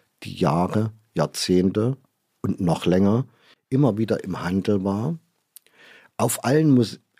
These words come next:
alle Museen haben die Arbeiten. Kein Museum kommt ohne so eine Arbeit aus, was auf sich was hält. Dann ist das natürlich ein sicher angelegtes Depot, ne?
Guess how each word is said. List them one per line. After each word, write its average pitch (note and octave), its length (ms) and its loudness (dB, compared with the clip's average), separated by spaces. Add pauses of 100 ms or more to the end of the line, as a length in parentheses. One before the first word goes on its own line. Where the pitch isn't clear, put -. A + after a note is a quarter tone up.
alle C#3+ 160 4
Museen G#2+ 520 2
haben F2+ 300 -2
die G#2 140 -6
Arbeiten. G2 560 -4
Kein A#2+ 240 0
Museum A2+ 380 2
kommt - 300 -8
ohne G2+ 280 2
so G2+ 80 -2
eine F2+ 160 0
Arbeit E2 340 -8
aus, F#2 540 -10
was - 180 -14
auf - 140 -14
sich - 220 -16
was - 140 -10
hält. F#2 320 -6 (880)
Dann C#3 280 0
ist - 260 -6
das D3 160 -4
natürlich C3 600 -2
ein F2+ 180 -6
sicher G#2 560 -6
angelegtes E2 1040 -10 (200)
Depot, A#2 500 -4 (200)
ne? D3+ 240 -4